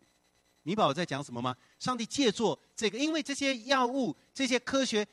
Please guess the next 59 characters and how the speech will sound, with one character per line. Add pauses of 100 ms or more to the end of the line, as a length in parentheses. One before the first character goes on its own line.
也
是
属
于
上
帝
创
造
的
一
部
分， (1160)
它
不
是
跟
上
帝
对
立
的， (340)
以
至
于
你
需
要
追
求
另
外
一
个
方
法
来
医
治。 (2000)
科
学， (880)
包
括
你
的
药， (800)
包
括 (320)
你
要
学
习
怎
么
增
强
你
的
记
忆，